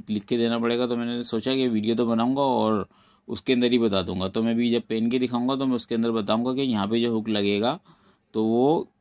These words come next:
उसका क्या काम है, क्या वजह, क्यों यूज़ होता है, वो लगता क्यों है। तो पहले आपने ये अपनी प्लेटों के पीछे, बड़ी वाली प्लेटें जो डाली थी, उसके पीछे बेल्ट के अंदर हुक लगाना है।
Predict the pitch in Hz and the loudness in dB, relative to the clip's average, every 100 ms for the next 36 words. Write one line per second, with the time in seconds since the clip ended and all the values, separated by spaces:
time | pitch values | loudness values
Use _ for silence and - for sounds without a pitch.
0 | _ - - - 143 139 135 123 117 110 | _ -14 -12 -2 0 0 2 2 4 4
1 | 120 143 - _ _ _ _ _ - 127 | 2 -2 -4 _ _ _ _ _ -4 0
2 | 123 117 110 120 127 - _ - 107 _ | 2 0 0 0 -2 -8 _ -16 -16 _
3 | - 139 143 135 117 104 - 85 90 90 | -8 -2 2 2 2 0 -2 -2 -2 -4
4 | 95 104 - 123 107 90 78 - _ _ | -2 -4 -2 -6 -4 -6 -6 -12 _ _
5 | _ _ 110 104 104 110 113 123 120 117 | _ _ -2 0 0 0 0 2 0 0
6 | 123 123 123 123 123 123 107 117 123 120 | 0 2 2 2 2 2 0 0 0 0
7 | 117 113 113 117 120 123 117 107 127 117 | 0 0 0 0 0 -2 -2 -2 0 2
8 | 107 110 110 117 113 107 107 117 113 110 | 2 2 2 2 0 0 0 0 0 0
9 | 98 104 123 131 - 113 101 - 131 - | -2 -2 -2 -4 -4 -6 -6 -4 -4 -6
10 | - - - _ _ 117 113 127 131 123 | -18 -20 -20 _ _ 0 4 6 8 8
11 | 117 139 131 110 104 90 76 82 | 6 2 2 2 2 0 -2 -8